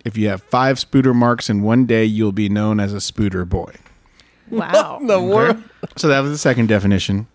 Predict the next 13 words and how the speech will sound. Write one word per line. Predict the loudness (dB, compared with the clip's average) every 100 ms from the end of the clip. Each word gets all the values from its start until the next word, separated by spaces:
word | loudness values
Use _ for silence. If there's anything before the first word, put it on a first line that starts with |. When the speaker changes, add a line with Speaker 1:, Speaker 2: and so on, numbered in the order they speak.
| -10
Speaker 2:
Okay. | -10 -12 -14 -12 -8
Speaker 3:
That's | -8 -2
like | -2
an | 0
old | 0 2
definition | 0 2 0 0
or | -4
a |
current | -2 -2 -2 -2
one? | -4
Or | -4 -6 -10 -18 -4
Speaker 1:
And | 0 2
then | 4 2 0